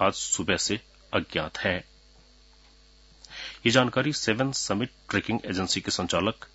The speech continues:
निंगमा शेरपा ने दी। आधार शिविर में मौजूद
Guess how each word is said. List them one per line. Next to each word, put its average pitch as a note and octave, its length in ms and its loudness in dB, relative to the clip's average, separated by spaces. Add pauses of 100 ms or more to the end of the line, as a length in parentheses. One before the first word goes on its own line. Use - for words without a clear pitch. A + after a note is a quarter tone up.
(160)
निंगमा G2+ 360 4
शेरपा E2+ 340 -2
ने E2+ 120 -2
दी। F#2 260 0 (760)
आधार A2 260 4
शिविर C#3 280 2
में D3+ 80 2
मौजूद B2 440 4